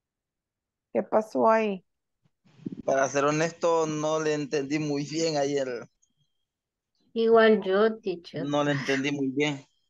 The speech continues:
Speaker 1: ¿El qué no entendió muy bien?
Speaker 2: Eh, ¿a qué se refería con... Bueno, qué íbamos a poner o cómo íbamos a poner move to Chicago later is moving? Ahí me confundí yo.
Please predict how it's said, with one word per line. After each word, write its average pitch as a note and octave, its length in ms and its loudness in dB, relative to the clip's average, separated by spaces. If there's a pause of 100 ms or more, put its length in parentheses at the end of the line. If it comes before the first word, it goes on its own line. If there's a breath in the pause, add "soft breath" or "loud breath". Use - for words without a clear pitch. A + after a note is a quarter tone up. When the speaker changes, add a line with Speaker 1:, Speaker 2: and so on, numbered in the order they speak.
(440)
Speaker 1:
¿El G3 340 -4
qué B3 160 4
no E4 120 -2
entendió D#4 440 -2
muy D#4+ 180 -2
bien? G#3+ 280 -4 (1600)
Speaker 2:
Eh, C3+ 420 2
¿a B2+ 340 0
qué D3+ 120 -2
se D#3 140 -2
refería D3 760 0
con... B2 600 -4
Bueno, D3+ 160 0 (100)
qué D3+ 100 -2
íbamos D3 200 2
a B2+ 100 -8
poner C#3+ 360 0
o B2+ 120 -4
cómo C#3 180 -6
íbamos C#3 180 0
a - 20 -16
poner C3+ 200 -2
move C#3+ 440 -2 (140)
to C3+ 120 -4
Chicago C#3+ 760 -2
later C#3 580 -2 (960)
is B2 180 -14
moving? B2+ 680 -4
Ahí D3+ 200 0
me D#3 120 0
confundí C3+ 480 -2
yo. C3+ 200 -4